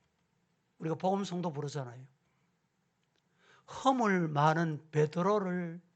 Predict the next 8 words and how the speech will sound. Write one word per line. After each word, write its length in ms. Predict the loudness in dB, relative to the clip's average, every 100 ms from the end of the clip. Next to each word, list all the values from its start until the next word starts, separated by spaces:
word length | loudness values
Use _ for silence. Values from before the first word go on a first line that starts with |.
| _ _ -12
꾸짖지 480 | -6 -4 -6 -4
않으시고 680 | -2 0 -2 -6 -4 -4 -4 -14 _ _ _ _ _ 0
용서하시고 800 | 0 0 -6 -12 -12 -12 -16 -20 _ _ _ _ _ _ _ _ _ _ _ _
사도로 600 | -18 -14 -8 -6 -6 -8
삼으셨습니다. 880 | -10 -12 -14 -14 -20 -20 -20 _ _ _ _ _ _ _ _ _ _ _ _ _ _ _ _ _ _ _ _ _ _ _ _ _ _ _ _ _ _
부활의 500 | 2 6 8 8 6
주님을 540 | 2 0 2 2 0
뵙고도 680 | -2 -6 -6 -6 -4 -6 -8